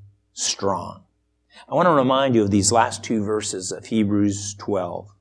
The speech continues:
This is verses twelve and thirteen. "So take a new grip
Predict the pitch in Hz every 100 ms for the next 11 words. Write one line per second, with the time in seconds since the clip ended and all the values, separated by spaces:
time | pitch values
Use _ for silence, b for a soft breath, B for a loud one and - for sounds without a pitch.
0 | _ _ _ 107 - 101 - 180 107 101
1 | 107 90 104 101 101 98 104 101 113 98
2 | 101 - - _ _ _ _ _ _ _
3 | _ _ _ _ - - 127 156 214 180
4 | 120 113 123 170 202 202 170 113 104 131
5 | 120 104